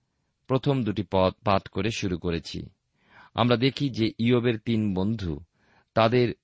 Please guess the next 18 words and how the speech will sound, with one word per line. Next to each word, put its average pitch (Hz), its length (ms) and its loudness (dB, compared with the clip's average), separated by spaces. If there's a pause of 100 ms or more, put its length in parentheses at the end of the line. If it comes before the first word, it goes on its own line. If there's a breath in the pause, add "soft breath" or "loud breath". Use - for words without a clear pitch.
(100)
দীর্ঘ 135 540 2 (200)
বক্তৃতার 131 600 -2
মধ্যে 101 360 -2
দিয়ে 92 340 -2
ইয়োবের 110 340 2
কাছে 113 280 -4
যে 95 100 -4
সমস্ত 101 520 -6
কথা 90 240 -4
বলেছেন, 92 560 -4 (500 soft breath)
ইয়োব 127 360 4
সে 95 140 -4
সবই 120 460 2
জানেন। 87 360 -2
সুতরাং 120 500 0 (500 soft breath)
তাদের 117 400 4
কথায় 117 400 2
তিনি 92 320 -2